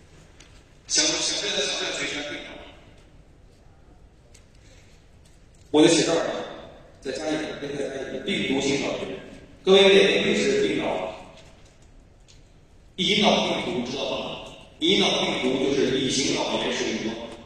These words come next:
乙型脑炎就属于病毒性脑炎。现在我们起名字都不让带病毒，都不让带病毒，比如武汉肺炎，显然不是。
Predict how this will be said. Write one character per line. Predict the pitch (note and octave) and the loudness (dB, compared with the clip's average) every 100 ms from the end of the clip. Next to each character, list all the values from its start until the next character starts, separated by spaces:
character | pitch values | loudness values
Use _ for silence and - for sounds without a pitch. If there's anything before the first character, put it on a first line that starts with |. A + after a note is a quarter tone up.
| - - - - - - - - - | -20 -20 -20 -20 -20 -20 -20 -20 -12
乙 | D#3 D3+ | -2 2
型 | C#3+ E3+ - | 4 4 2
脑 | - | 0
炎 | - B2 A2+ | 0 -2 -2
就 | - - D3+ C#3 | -2 -2 0 0
属 | C#3 | 2
于 | A2+ A2+ | 0 0
病 | G2+ G#2 A#2 | 0 0 2
毒 | B2 | 2
性 | - - | 2 0
脑 | - | -2
炎。 | - - - - | -4 -6 -10 -4
现 | G#3 | 0
在 | G#3 | 2
我 | - D#3 | 0 -2
们 | |
起 | - - A#2+ | 0 0 0
名 | C3+ | -2
字 | D3+ | -4
都 | D3+ | -4
不 | D#3+ | -4
让 | - | -4
带 | - C#3 | -4 -6
病 | - - | -8 -10
毒， | - - - - - - - - | -12 -14 -18 -20 -20 -20 -14 -8
都 | |
不 | C#3+ | -4
让 | C#3+ | -2
带 | C#3+ | -2
病 | C#3+ | -2
毒， | C#3 | -2
比 | |
如 | C#3 C#3 D3 | 0 0 0
武 | |
汉 | D3 C#3+ | -2 -4
肺 | C3+ | -4
炎， | B2+ - - - | -4 -6 -6 -6
显 | - - | -6 -6
然 | - | -8
不 | - | -10
是。 | A#2 A2 - - | -10 -8 -10 -14